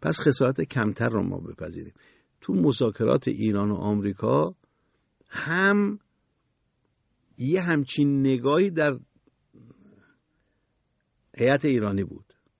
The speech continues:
اگه ما اینو نپذیریم جنگ می‌شه، جنگ بشه این همه کشته می‌دیم و جنگ نشه بهتره. ولی کی گفته جنگ می‌شه؟ طوری که آقای ظریف رفته بود تو مجلس،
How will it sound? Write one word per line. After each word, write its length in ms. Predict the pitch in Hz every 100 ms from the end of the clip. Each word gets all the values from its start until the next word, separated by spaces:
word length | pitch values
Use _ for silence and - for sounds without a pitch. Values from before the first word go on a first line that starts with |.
| _ _ -
اگه 200 | 151 175
ما 140 | 165
اینو 220 | 143 139
نپذیریم 680 | 131 120 123 120 131 156 160
جنگ 300 | 127 135 170
می‌شه، 280 | 175 151 160
جنگ 320 | 143 156 151
بشه 220 | 131 156
این 120 | 147
همه 160 | 123 143
کشته 320 | - 131 - 156
می‌دیم 280 | 156 165 143
و 80 | 131
جنگ 320 | 139 127 120
نشه 180 | 104 139
بهتره. 280 | 101 95
ولی 120 | 104 135
کی 140 | 208
گفته 260 | 226 - 117
جنگ 280 | 107 92
می‌شه؟ 320 | 82 73 - - _ _ _ _ _ _ _ _ _ _ _ _ _ _ _ _ _
طوری 180 | - 131
که 280 | 127 135 127 _ _ _ _ _ -
آقای 220 | - 127
ظریف 400 | 120 113 113 117
رفته 280 | 110 101 113
بود 140 | 113 104
تو 100 | 107
مجلس، 680 | 104 95 87 101 104 -